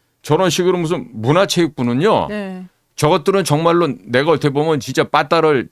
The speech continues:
Speaker 1: 정말 비 오는 날 먼지 나도 쳐야 되는데,
Speaker 2: 네, 네.
Speaker 1: 예? 나라 역사가 이렇게 역사 교과서가 망가지고,
Speaker 2: 네.
Speaker 1: 어? 육이오 전쟁으로 해서 해방 전후사로 해갖고,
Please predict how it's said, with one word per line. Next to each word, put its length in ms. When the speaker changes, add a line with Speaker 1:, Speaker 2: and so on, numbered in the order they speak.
Speaker 1:
정말 260
비 160
오는 200
날 100
먼지 260
나도 200
쳐야 240
되는데, 640
Speaker 2:
네, 180
네. 80
Speaker 1:
예? 140
나라 320
역사가 380
이렇게 360
역사 280
교과서가 420
망가지고, 800
Speaker 2:
네. 320
Speaker 1:
어? 180
육이오 360
전쟁으로 580
해서 260
해방 360
전후사로 560
해갖고, 800